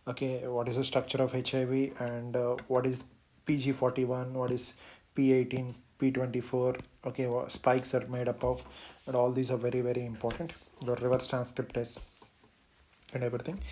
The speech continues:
So this is what the nomenclature, that is envelope proteins, they contain spikes, that is P G,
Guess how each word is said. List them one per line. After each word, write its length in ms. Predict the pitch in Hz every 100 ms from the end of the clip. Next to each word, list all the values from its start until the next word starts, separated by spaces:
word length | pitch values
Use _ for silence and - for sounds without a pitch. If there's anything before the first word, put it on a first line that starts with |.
| - - -
So 160 | -
this 160 | 151 135
is 140 | 151
what 280 | 139 135 131
the 300 | 135 135 131
nomenclature, 640 | 123 123 127 127 127 123 143
that 180 | 135 120
is 260 | 120 - -
envelope 320 | 127 127 127
proteins, 460 | 127 131 123 131 127
they 80 | 127
contain 340 | 120 117 120
spikes, 480 | 113 - 120 131 -
that 140 | - 117
is 140 | 113
P 200 | - 120
G, 180 | 113 123